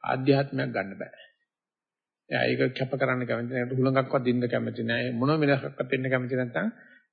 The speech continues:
අභියෝගයකට මුහුණ දෙන්න බෑ. එතකොට එයා මූලික පරීක්ෂණයෙන්ම,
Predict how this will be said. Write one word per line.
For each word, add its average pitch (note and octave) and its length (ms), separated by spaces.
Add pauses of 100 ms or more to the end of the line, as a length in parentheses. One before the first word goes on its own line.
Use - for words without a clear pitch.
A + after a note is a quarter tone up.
අභියෝගයකට C#3 640
මුහුණ C3+ 280
දෙන්න A2 220
බෑ. A2 240 (260)
එතකොට C#3 360
එයා C3 240 (320)
මූලික D3 340
පරීක්ෂණයෙන්ම, D3 680